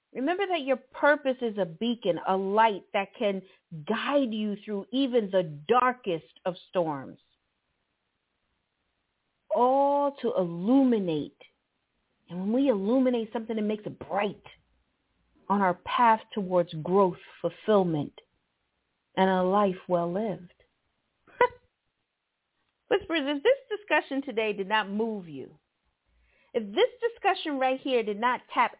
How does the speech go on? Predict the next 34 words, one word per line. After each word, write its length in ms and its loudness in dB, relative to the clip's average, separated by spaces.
every 520 0
essence 520 -6
of 220 -6
you, 260 -8
come 140 2
back 200 0
and 80 -8
listen 260 -8
to 120 -10
it. 100 -14
Because, 300 0
see, 160 -4
maybe 340 2
you 180 -6
gotta 240 -6
shift 180 -4
the 60 -8
mindset 720 -8
so 80 -12
you 100 -12
could 200 -18
pick 240 -8
up 220 -4
the 80 -2
necessary 1000 -6
tools 400 -2
that 120 -4
y-, 180 -10
you're 240 2
hearing 380 4
in 120 0
here. 360 -6
You 160 6
know, 460 2